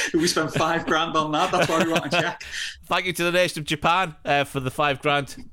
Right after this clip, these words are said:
Speaker 2: in, in, in funding that air horn.
Speaker 1: Yeah, for the, for the Freddie Adu, uh, klaxon there. Um, so obviously, football manager legend Freddie Adu. I think he was voted the, the greatest football manager legend of all time, wasn't he?
Speaker 2: Football manager two thousand and five,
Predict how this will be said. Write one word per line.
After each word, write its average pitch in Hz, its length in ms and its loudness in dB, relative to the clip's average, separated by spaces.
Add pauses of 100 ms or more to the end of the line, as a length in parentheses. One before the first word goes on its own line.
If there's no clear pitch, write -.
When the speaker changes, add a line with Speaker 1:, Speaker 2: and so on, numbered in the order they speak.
(100)
Speaker 2:
in, 120 220 -2
in, 120 200 -4
in 113 240 -2
funding 135 420 -2
that 123 160 -2
air 117 200 0
horn. 98 240 -4 (920)
Speaker 1:
Yeah, 107 160 -2
for - 160 -4
the, 113 300 2
for - 100 -4
the 117 100 4
Freddie 127 260 2
Adu, 120 460 4
uh, 101 320 -4
klaxon 101 360 -4
there. 98 160 0 (380)
Um, 110 340 -2 (880)
so 170 140 0
obviously, 160 300 4
football 165 540 2
manager 139 600 2
legend 110 680 0 (140)
Freddie 107 300 0
Adu. 104 160 0
I 107 60 0
think 139 200 2
he 139 120 4
was 117 180 2
voted 113 500 0
the, 120 100 0 (100)
the 117 140 0
greatest 117 460 0
football 123 320 2
manager 113 300 2
legend 113 340 2
of 113 120 -2
all 113 140 4
time, 131 260 2
wasn't 143 220 4
he? - 20 2
Speaker 2:
Football 196 240 2
manager 180 320 2
two 165 240 0
thousand 160 340 2
and 147 100 -2
five, 117 540 0